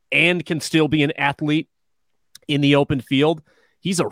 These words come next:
really cool prospect. Seems to take a lot of sacks. Um, maybe, you know, needs to, to, uh, be a little more pocket conscious. Um, it seems like his pressure to sack rate's very high.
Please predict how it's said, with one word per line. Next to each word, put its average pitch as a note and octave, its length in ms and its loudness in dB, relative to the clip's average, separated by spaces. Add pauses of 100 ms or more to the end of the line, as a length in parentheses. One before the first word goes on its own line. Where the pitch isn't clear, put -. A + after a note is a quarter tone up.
really F#3+ 400 0
cool E3+ 220 2
prospect. E3 560 0
Seems A3 240 -4
to A3+ 80 -2
take F#3 220 0
a F3+ 60 0
lot D#3+ 140 2
of B2 80 -8
sacks. - 640 -4
Um, B2+ 380 -2
maybe, B2 200 -2
you A2+ 120 -2
know, G#2+ 240 -2
needs A#2 280 -6
to, A#2 260 2 (600)
to, C3 260 0
uh, A#2 120 2
be B2+ 140 -2
a B2 80 2
little B2+ 260 0
more B2+ 520 0
pocket C3 420 -4 (120)
conscious. - 760 -6 (100)
Um, B2+ 280 -2
it C3 120 -8
seems C#3+ 280 -6
like D#3 280 -2
his A2 200 -8
pressure C3 280 -4
to A#2 80 -4
sack B2 300 -4
rate's A2+ 240 -4
very A2+ 440 -4
high. A2 400 -2